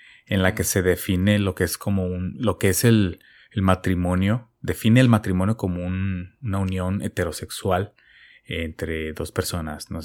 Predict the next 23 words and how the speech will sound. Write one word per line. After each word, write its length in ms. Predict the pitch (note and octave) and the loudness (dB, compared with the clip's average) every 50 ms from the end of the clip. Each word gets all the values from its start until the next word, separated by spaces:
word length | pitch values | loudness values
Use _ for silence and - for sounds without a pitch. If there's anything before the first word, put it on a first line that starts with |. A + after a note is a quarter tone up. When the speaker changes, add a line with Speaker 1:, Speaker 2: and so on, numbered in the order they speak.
| G2 - | -10 -10
Speaker 1:
Entonces, 480 | - - - F2 E2+ F2+ F2 - - _ _ _ _ _ _ - | -10 -8 -6 -6 -6 -6 -8 -10 -12 _ _ _ _ _ _ -12
están 240 | - - F2+ F2 | -6 -4 -4 -2
queriendo, 600 | - - F#2+ F#2 F#2 F#2 G2 G2 F2+ F2 - _ _ _ _ _ _ _ _ _ _ _ _ | 0 0 0 0 0 0 -2 -2 -2 -4 -6 _ _ _ _ _ _ _ _ _ _ _ _
digamos, 500 | - F2+ E2+ F2 F2 F#2 F#2+ F#2+ - - _ _ | -8 -6 -4 -4 -4 -4 -4 -6 -8 -12 _ _
usar 380 | - F#2 - - G#2 F#2+ F#2+ G#2 | -10 -8 -4 0 2 2 2 2
un 140 | G#2 G#2 G2+ | 0 -2 -2
lenguaje 320 | G2 F#2+ F#2 F#2 F2 - | -2 -2 -2 -4 -4 -4
un 60 | G2+ | -6
poquito 400 | G2 G2+ - - G2+ - G2 F#2+ F#2 | -8 -8 -12 -14 -10 -8 -6 -6 -6
más, 380 | F#2 F2+ F2+ - - - - - _ _ _ | -6 -8 -8 -10 -10 -12 -14 -16 _ _ _
más 180 | - - E2 - | -10 -8 -6 -4
abierto 520 | F#2 E2+ E2 D#2+ D#2 - - - - _ _ _ _ _ _ _ _ _ | -4 -4 -4 -4 -6 -6 -6 -8 -10 _ _ _ _ _ _ _ _ _
para 460 | - F2 D#2+ D#2 D2+ D2+ D2+ D2+ - - | -4 -4 -2 -2 -4 -6 -8 -8 -10 -12
Speaker 2:
Ujú. 80 | G#2 | -10
Speaker 1:
poder 260 | - - D#2+ D#2 D#2+ - | -8 -6 -6 -6 -6 -6
proteger 400 | E2+ F2+ - - - - E2+ D#2+ | -8 -8 -8 -10 -10 -8 -8 -8
este 200 | - - - - | -10 -12 -16 -20
tipo 240 | _ _ - - | _ _ -10 -8
de 80 | D#2+ D#2+ | -8 -8
leyes. 400 | - - - - - - - _ _ _ _ _ _ _ _ _ _ _ | -8 -12 -14 -16 -20 -20 -20 _ _ _ _ _ _ _ _ _ _ _
¿Qué 100 | - G#2 | -4 -4
te 100 | - - | -2 -2
parece 500 | - - E2+ E2 - - E2 E2+ - _ | 0 0 0 0 -2 -4 -8 -12 -14 _